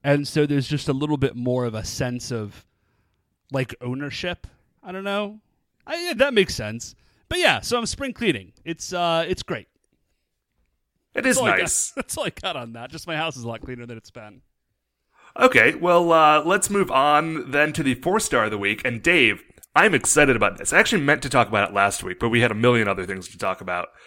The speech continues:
Speaker 1: Yeah, we really
Speaker 2: Um,
Speaker 1: did.
Speaker 2: and this is a quick one, but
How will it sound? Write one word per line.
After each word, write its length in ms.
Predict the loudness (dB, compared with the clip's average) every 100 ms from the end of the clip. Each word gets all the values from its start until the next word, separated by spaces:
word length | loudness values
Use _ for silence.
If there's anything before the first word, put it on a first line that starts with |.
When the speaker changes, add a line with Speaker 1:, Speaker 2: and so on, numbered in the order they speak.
| -14
Speaker 1:
Yeah, 100 | -14
we 120 | -8
really 60 | 2
Speaker 2:
Um, 440 | 4 6 4 0 -6
Speaker 1:
did. 120 | -10 _ _ _ -2
Speaker 2:
and 100 | 0
this 140 | 0
is 80 | -4
a 60 | -4
quick 300 | -2 -2 0
one, 380 | -2 -4 -10 -20 _ _ _
but 420 | -2 -2 -4 -12